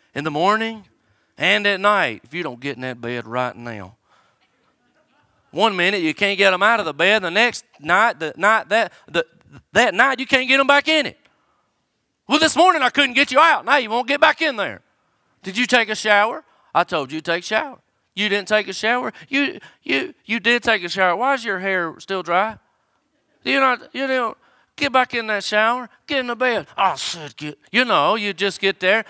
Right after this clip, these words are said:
Oh, the Bible says, "Rejoice, O Christian." And the, I think God knew. You know what? I think God knew that mornings and night would just be a pain, you know, you know, you finish the sentence, but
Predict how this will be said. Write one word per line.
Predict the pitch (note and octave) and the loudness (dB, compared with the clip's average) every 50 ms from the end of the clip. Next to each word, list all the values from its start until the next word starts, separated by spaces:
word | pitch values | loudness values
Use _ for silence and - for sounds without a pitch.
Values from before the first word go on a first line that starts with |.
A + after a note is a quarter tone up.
| - - - - - | -14 -20 -20 -20 -8
Oh, | - - D3+ F3+ G#3 G3+ C#3+ G#2+ - _ _ | -2 2 2 2 2 2 -2 -6 -10 _ _
the | - B2 | -12 -4
Bible | A2+ B2+ C#3+ F3+ G3 G3 F#3+ | 0 2 4 4 4 2 -2
says, | F3 - F#3 F3 D3 A#2 B2 | -4 -4 -4 -4 -4 -4 -6
"Rejoice, | C3+ D3 C#3+ B2 B2+ C#3+ E3+ G#3+ A#3 B3 B3 A#3 - - G3+ | -8 -8 -8 -6 -2 2 4 4 4 4 2 2 0 0 0
O | F3+ D#3 C#3 | 0 0 -2
Christian." | - - C#3 A#2+ - - - A#2 G2+ F2+ G#2 _ _ _ _ _ _ _ _ _ _ _ _ _ _ _ | -4 -8 -8 -8 -8 -10 -10 -12 -12 -12 -16 _ _ _ _ _ _ _ _ _ _ _ _ _ _ _
And | - C3+ D3 | -12 -8 -8
the, | D3+ - | -6 -2
I | - F#3+ A#3 A#3 | 0 0 0 0
think | - G#3 F#3+ E3+ C#3+ | -2 -6 -6 -6 -2
God | F3+ F3 F3+ G3 F3+ | 0 0 2 0 0
knew. | F#3 F3+ E3+ C#3+ A2+ G2 G2+ A#2+ C3 _ _ _ _ _ _ _ _ _ _ _ _ _ _ _ _ _ _ _ _ _ _ _ _ _ _ _ _ _ _ _ _ _ _ _ _ _ | -2 -4 -4 -4 -6 -8 -10 -16 -18 _ _ _ _ _ _ _ _ _ _ _ _ _ _ _ _ _ _ _ _ _ _ _ _ _ _ _ _ _ _ _ _ _ _ _ _ _
You | _ E3+ G3 G#3 | _ -6 -4 0
know | G3+ G3+ G3 F#3+ | 0 0 2 4
what? | G3 G3+ G3 | 2 4 4
I | G3+ G3+ F#3+ | 4 2 2
think | - F#3 F3 F3 D3+ | 0 -2 -4 -4 -4
God | C#3+ D#3+ D#3+ D#3 D3+ | 0 2 2 2 2
knew | D3 D3 C#3+ B2 G#2+ F#2+ - _ _ _ _ _ _ _ _ | 0 -4 -6 -6 -8 -10 -14 _ _ _ _ _ _ _ _
that | A#2 A#2 | -12 -8
mornings | A#2+ C3 C#3+ D#3 D#3+ D#3 D3+ B2+ C3+ | -6 -2 -2 -2 -2 -2 -4 -6 -8
and | C#3 C3 | -8 -4
night | C#3+ D3 C3+ B2 A#2 A2+ A#2 | 0 0 2 0 0 -2 -6
would | A#2 A#2 G#2+ | -10 -12 -10
just | A#2+ B2+ B2 A2 - - | -8 -8 -8 -8 -8 -10
be | B2 A#2+ A2+ G#2 | -8 -8 -6 -8
a | G2 G2 | -8 -10
pain, | _ - C#3 C3+ C3 C3 B2+ B2+ B2 A#2+ - _ _ _ _ | _ -10 -8 -6 -6 -6 -6 -8 -12 -14 -18 _ _ _ _
you | - A#2+ A2+ | -12 -12 -10
know, | G2+ F#2+ F#2+ F#2+ F2+ F#2+ G2+ A#2 | -8 -8 -8 -8 -8 -10 -14 -16
you | A#2 G#2+ A2+ G#2+ | -12 -12 -10 -10
know, | F#2 F2 - C3+ C2+ - | -12 -14 -18 -20 -20 -18
you | A#2+ B2 A2+ | -16 -16 -14
finish | - - A#2 G#2+ F#2+ F2 - | -12 -12 -14 -14 -14 -16 -18
the | - G#2 | -16 -14
sentence, | - C#3+ C3 B2 B2 B2 A#2 - | -10 -8 -8 -8 -8 -10 -12 -10
but | - C3+ C3 A#2+ | -8 -8 -8 -8